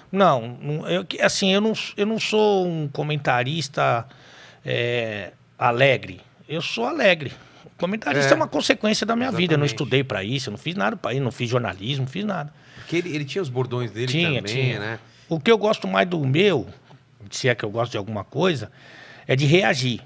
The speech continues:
Speaker 2: Tá.
Speaker 1: Da reação. Mas tem coisa que eu, que eu escrevo, mas eu gosto de reagir.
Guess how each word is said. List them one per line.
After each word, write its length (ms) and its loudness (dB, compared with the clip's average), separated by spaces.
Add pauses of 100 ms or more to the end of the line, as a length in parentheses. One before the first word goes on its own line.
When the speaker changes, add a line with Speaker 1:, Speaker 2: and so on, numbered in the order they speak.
(320)
Speaker 2:
Tá. 220 -14 (140)
Speaker 1:
Da 100 0
reação. 560 0 (380)
Mas 160 6
tem 120 2
coisa 300 2
que 240 -4
eu, 260 0 (140)
que 100 -2
eu 60 2
escrevo, 460 0
mas 260 -2
eu 380 -2
gosto 280 -2
de 80 -6
reagir. 380 0